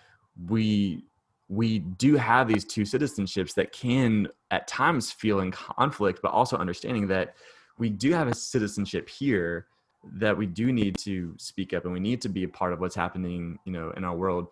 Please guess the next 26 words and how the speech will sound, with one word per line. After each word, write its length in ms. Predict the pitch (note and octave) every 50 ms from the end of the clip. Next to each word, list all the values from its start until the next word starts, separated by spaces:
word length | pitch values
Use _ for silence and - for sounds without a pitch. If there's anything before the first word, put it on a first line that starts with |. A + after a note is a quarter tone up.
| _ _ - _ -
What, 340 | G#2+ B2 C#3 - - - - - _
what 260 | - A#2+ A#2+ D3 F#3
really 340 | A3+ A3+ G#3+ F#3 C#3 A#2 F#2+
is 160 | G2+ A#2 G#2+
our 240 | A2 G2+ F#2+ F#2 F2+ F#2 F#2 - _ _
balance 300 | - F#2+ G2 G2 F#2+ F#2
between 400 | - - F#2+ - - - G#2+ F#2+
kind 140 | - A#2+ G#2+
of 80 | F#2 F#2
walking 260 | F#2+ G2 - - A2
that, 200 | G2 F#2 D2+ -
that 180 | F2 E2+ - -
line 400 | F2 F2+ F2+ F#2 F#2+ G2 F#2+ F#2
of, 520 | - - F2+ F2 F2 E2+ E2 D#2+ D#2+ - - _ _ _ _ _ _ _ _ _ _ _ _ _ _ _ - - _ -
you 100 | G#2 G2+
know, 460 | F#2 F2+ F2 F2 F2 F2 E2+ - - - - - - - - _ _ -
aspiring 540 | A#2+ - - - - G#2 G#2 A2 A2+ A2+ G#2+
to 120 | - A2 G2
live 240 | F#2+ G2+ G2+ E2+
a 40 | F#2
quiet 360 | - - G#2+ F#2 F2 C2+ C2+
life, 220 | F2 F2+ F2+ F2 -
but 100 | - F2
then 100 | - F2+
also 260 | F2 F2 F2+ - G2+
being 260 | G2 F2 F#2 F2 E2+